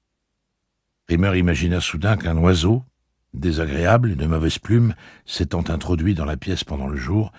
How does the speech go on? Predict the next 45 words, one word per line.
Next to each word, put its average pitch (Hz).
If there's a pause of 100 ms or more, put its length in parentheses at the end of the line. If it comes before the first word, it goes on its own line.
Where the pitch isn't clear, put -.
(300)
voltait 85
à 85
présent 82
dans 85
le 76
noir 80
et 80
lui 69
avait 76
effleuré 80
la 87
figure 82
pendant 87
qu'il 65
dormait. 60 (1400)
Il -
en 73
eut 98
la 85
chair -
de 82
poule. 52 (280)
Oiseaux, 78
insectes, -
chauves-souris, 101
il 87
les 78
détestait 67
tous -
en 92
bloc, - (640)
et 87
il 87
chercha 90
à 82
tâtons 92
la 76
lampe 87
à 85
gaz 90
sur -
la 71
table 76
de 64
nuit 76